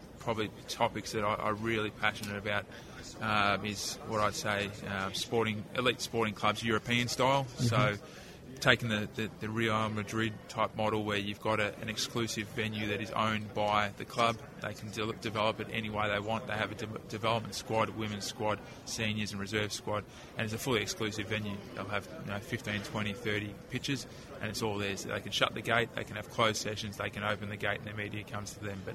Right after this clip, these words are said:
Speaker 1: it's theirs to control how they want. Uh, and the other, the other exciting one that I see is, uh, universities and American style. So the big, the big, um, facilities over, um, the, the, the wow factors. You know, we did it down at Deakin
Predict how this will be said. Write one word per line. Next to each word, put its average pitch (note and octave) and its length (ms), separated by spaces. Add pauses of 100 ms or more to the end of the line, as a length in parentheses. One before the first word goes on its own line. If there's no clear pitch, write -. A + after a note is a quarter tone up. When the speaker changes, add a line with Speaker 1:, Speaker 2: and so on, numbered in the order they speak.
Speaker 1:
it's - 240
theirs A2 420 (280)
to A#2 100
control G#2+ 400
how G2 180
they G2 140
want. G2 240 (500)
Uh, G#2 320
and A#2 120
the A#2+ 60
other, A2+ 280
the A#2 100
other A2+ 160
exciting G#2+ 440
one G#2+ 100
that G#2 100
I G#2+ 100
see G#2 360
is, G2+ 160
uh, G#2 360
universities G#2+ 600
and G2 80 (140)
American A2+ 400
style. G2+ 400
So - 160
the G2+ 120
big, G#2+ 260 (300)
the A#2+ 80
big, A#2+ 180 (240)
um, G#2+ 220
facilities G#2+ 600
over, G#2 360 (640)
um, G#2+ 300
the, A2+ 80
the, A2+ 220
the A2 300
wow A2 220
factors. G#2 500
You G#2+ 60
know, G2+ 120
we G#2 120
did G#2+ 160
it G2+ 100
down G#2+ 200
at G2+ 80
Deakin A2 340